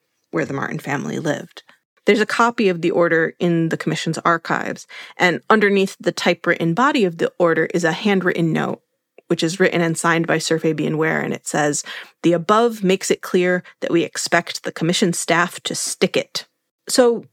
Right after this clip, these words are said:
those were the orders coming from the War Graves Commission. Things were different in Belgium, and I can get <laughs> into that later, but for now I want to stay in France and get back to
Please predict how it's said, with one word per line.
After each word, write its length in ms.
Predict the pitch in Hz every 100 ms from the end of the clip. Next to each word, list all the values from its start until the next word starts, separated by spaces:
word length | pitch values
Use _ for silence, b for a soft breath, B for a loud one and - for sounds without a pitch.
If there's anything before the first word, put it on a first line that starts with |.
| _
those 220 | 262 254
were 80 | 240
the 100 | 220
orders 380 | - 170 165 165
coming 280 | - 165 165
from 180 | 160 156
the 60 |
War 160 | 147 -
Graves 280 | - - -
Commission. 500 | - - - 98 - _ _ b b b b -
Things 220 | 330 320
were 40 |
different 300 | 294 269 262
in 140 | 254 233
Belgium, 500 | 170 165 170 165 160 - _ -
and 260 | 175 165 -
I 100 | 180
can 220 | 175 196
get 160 | 170 208
<laughs> 100 | 254
into 200 | 220 -
that 300 | 175 - - _ _ _ _ -
later, 460 | 180 165 147 143 165
but 220 | 180 - _
for 120 | - 214
now 180 | 202
I 80 | 196
want 120 | 185
to 60 | 185
stay 160 | - 160
in 100 | 160
France 380 | 151 151 170 - B B
and 100 | 170
get 120 | 175
back 180 | 165 156
to 180 | - -